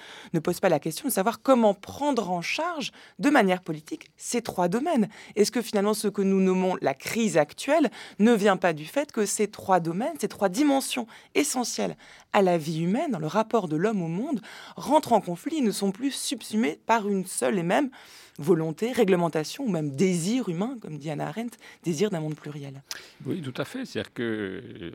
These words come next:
Speaker 2: aux trois activités correspondent trois sphères d'activité. C'est, comme vous l'avez dit, la sphère économique pour ce qui concerne le travail, une sphère, euh, culturelle et sociale pour ce qui concerne l'œuvre, et puis une sphère proprement politique pour ce qui concerne l'action.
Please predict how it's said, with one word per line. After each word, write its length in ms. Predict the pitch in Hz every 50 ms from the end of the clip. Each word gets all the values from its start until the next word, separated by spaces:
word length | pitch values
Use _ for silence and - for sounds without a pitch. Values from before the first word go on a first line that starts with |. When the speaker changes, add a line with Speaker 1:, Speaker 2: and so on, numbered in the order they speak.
| - - 104 101 - -
Speaker 2:
aux 100 | 143 143
trois 240 | 147 - - 160 131 135
activités 500 | - - 123 110 107 107 - 127 113 -
correspondent 420 | - 92 90 92 - - 101 90
trois 200 | - - 101 95
sphères 460 | - - - - 110 120 92 76 80 80
d'activité. 560 | 85 - _ - - 80 82 - - 226 220
C'est, 140 | - - 85 76 73
comme 160 | - 87 80
vous 100 | 85 85
l'avez 220 | 85 78 78 82 78
dit, 140 | 107 160
la 100 | 196 -
sphère 220 | - - - 95 90
économique 500 | 87 - 104 82 92 95 95 104 101 -
pour 140 | - 80 -
ce 60 | -
qui 60 | 80
concerne 360 | 76 - 90 - - 90 80 78
le 60 | 76
travail, 460 | - - 76 73 - 170 208 208 113
une 180 | 87 78 80 80
sphère, 420 | - - - - 101 95 87 -
euh, 80 | 78 73
culturelle 540 | - - 95 87 - - 98 92 90 78 80
et 40 | -
sociale 460 | - 85 78 - - - 104 98 80
pour 160 | - 80 -
ce 60 | -
qui 80 | - 73
concerne 480 | - - 67 - - - 76 73 73
l'œuvre, 420 | 78 92 135 202 214 139 98 76 - _ _ _ - - - - - _ -
et 120 | - -
puis 260 | - - - 127 160
une 220 | 139 101 85 78 78
sphère 280 | - - - 107 120
proprement 440 | 123 - - - - - 80 80 80
politique 400 | - - 78 80 80 - 143 135
pour 140 | - 92 -
ce 60 | -
qui 60 | -
concerne 360 | - - 80 - - 101 87 78
l'action. 340 | 76 71 - - 78 71